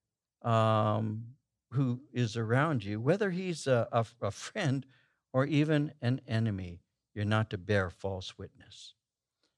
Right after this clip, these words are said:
Verse nineteen. This is another, these, I like these, these parables. They're very, these proverbs rather, they're very, um, descriptive. They're very creative, confidence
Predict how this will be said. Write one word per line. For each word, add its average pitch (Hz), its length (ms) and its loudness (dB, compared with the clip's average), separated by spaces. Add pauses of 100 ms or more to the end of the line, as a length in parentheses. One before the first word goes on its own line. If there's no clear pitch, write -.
(140)
Verse 120 220 2
nineteen. 107 760 -2 (380)
This 123 180 -2
is 131 140 -6
another, 117 440 2
these, 240 220 -6
I 160 120 2
like 160 320 -2
these, 95 380 -10
these 107 200 -8
parables. 90 440 -10
They're 110 160 0
very, 127 360 0 (420)
these 104 160 -4
proverbs 104 460 2
rather, 104 280 0
they're 113 140 4
very, 147 540 0
um, 110 420 -4 (680)
descriptive. - 600 0
They're 120 120 2
very 151 440 -2 (100)
creative, 113 600 -2 (400)
confidence 208 720 0